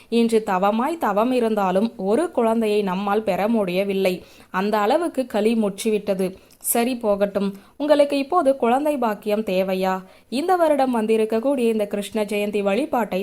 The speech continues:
தவறவிடாதீர்கள். "கிருஷ்ணா, நீயே எனக்கு குழந்தையாக வர வேண்டும்" என்று சொல்லி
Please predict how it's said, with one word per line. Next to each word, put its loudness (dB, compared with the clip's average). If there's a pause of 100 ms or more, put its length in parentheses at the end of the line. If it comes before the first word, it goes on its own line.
(120)
தவறவிடாதீர்கள். 0 (360)
"கிருஷ்ணா, -2 (320)
நீயே -2
எனக்கு -2
குழந்தையாக 2
வர -2
வேண்டும்" 0
என்று -2
சொல்லி 0